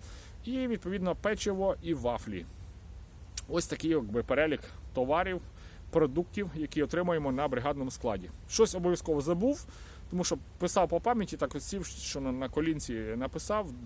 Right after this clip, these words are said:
Ну, здається, н-, ну, основні позиції зробив, але висновок з цього всього. Якщо такі продукти попадають на кухню, а вони на складі на нашому, на кухонному завжди є,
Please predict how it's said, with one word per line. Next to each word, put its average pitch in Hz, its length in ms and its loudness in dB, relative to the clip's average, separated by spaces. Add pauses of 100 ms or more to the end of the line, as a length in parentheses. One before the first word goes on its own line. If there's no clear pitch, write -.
(120)
Ну, 151 280 -2
здається, 175 340 0
н-, 147 360 -4 (600)
ну, 131 320 -2
основні 202 340 4
позиції 175 640 0
зробив, 143 440 2
але 156 260 4 (360)
висновок 190 380 2
з - 40 -8
цього 151 160 4
всього. 95 280 -4 (460)
Якщо 247 320 4
такі 208 240 0
продукти 170 380 -2
попадають 147 480 2
на 160 80 -4
кухню, 120 380 -2 (260)
а 139 140 2
вони 175 340 0
на 156 120 -2
складі 147 400 2
на 135 160 0
нашому, 135 420 -2
на 127 80 2
кухонному 120 540 2
завжди 113 280 -2
є, 156 260 2